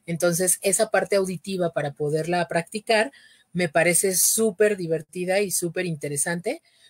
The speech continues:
para que ellos vayan practicando la cuestión de listening, ¿ok? Entonces, aquí está, este, en app, la pueden descargar para sus celulares y recordemos que también todas las apps de Twinkle están incluidas en la membresía que se paga,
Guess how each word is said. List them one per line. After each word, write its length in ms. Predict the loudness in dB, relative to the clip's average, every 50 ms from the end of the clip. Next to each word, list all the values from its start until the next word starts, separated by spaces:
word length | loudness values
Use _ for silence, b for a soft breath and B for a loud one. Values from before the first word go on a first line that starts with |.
| b _ _
para 300 | 0 2 2 2 0 0
que 120 | 0 -2
ellos 260 | 0 0 0 -2 0 0
vayan 260 | 0 0 0 0 -2
practicando 560 | -4 -6 -6 -8 -10 -8 -8 -6 -6 -6 -4
la 180 | -6 -6 -8 -8
cuestión 380 | -10 -10 -10 -8 -8 -8 -4
de 120 | -4 -4 -4
listening, 540 | -4 -2 -2 -2 -2 -4 -6 -6 -8 -10 -14 b b b b b b b b _
¿ok? 160 | -12 -6 -6
Entonces, 380 | -6 -4 -6 -8 -8 -4 -4
aquí 240 | -4 -4 -2 -4 -4
está, 320 | -4 -2 -2 -2 -2 0 0
este, 640 | -2 -4 -4 -4 -4 -6 -6 -6 -6 -6 -4 -4 -2
en 140 | 0 0 0
app, 260 | 0 0 -2 -4 _ _ b b b b _
la 160 | -4 -4 -2
pueden 220 | 0 0 0 2 2
descargar 560 | 0 -2 0 0 0 0 0 0 -2 -2 -2
para 220 | -4 -4 -2 -2
sus 240 | -2 -2 -2 -2 0
celulares 580 | 0 0 0 0 0 0 2 2 2 -2 -4 B B B B B B B _
y 100 | -4 0
recordemos 520 | 0 0 2 2 2 2 2 0 0 -2 -4
que 100 | -4 -4
también 320 | -4 -4 -4 -4 -4 -2
todas 280 | 0 2 2 2 2 0
las 220 | -2 0 0 0
apps 320 | 0 0 -2 -4 -8 -10 B B B B B B B
de 140 | -6 -6 -4
Twinkle 420 | -2 -2 -2 -2 -2 0 0 0 0
están 300 | -2 -2 -2 -6 -6 -8 _ _
incluidas 800 | -6 -4 -4 -4 -4 -4 -4 -4 -2 -2 2 2 2 2 2 0
en 100 | -2 -4
la 80 | -4
membresía 560 | -4 -6 -6 -6 -4 -4 -4 -2 -4 -4 -6
que 120 | -4 -4 -4
se 140 | -4 -4 -4
paga, 460 | -4 -2 -2 0 0 0 -2 -2